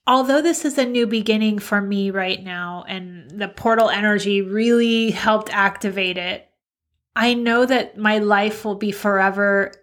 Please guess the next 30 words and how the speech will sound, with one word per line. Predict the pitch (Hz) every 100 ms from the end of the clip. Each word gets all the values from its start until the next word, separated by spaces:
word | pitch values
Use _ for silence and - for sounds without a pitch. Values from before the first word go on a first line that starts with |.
| _ _ _ _ _ -
in | 190
new | 190
beginnings, | 180 180 190 190 185 190 -
because | - 196 202 190 -
I | 185
always | - 208 214 233 233
go | 247 226
back | 226 190 196 -
to | 226
this | 202 196 196
place | - - 220 220 220
of, | 190 185 -
I | 196 208
know | 208 220 220
nothing, | 208 190 202 - 185 185 208 - _ _ - - - -
and | 208
I'm | 226 233
here | 220 233 233 233 233 - - _ -
and | 214
I'm | 208 202 202
ready | 202 208 214
to | 220
see | - 214
the | 196 202
miracles | 196 202 220 - 185 175
of | 180 -
life. | - - - -
And | 240 208 208
this | 233 247
last | 233 220 240 - -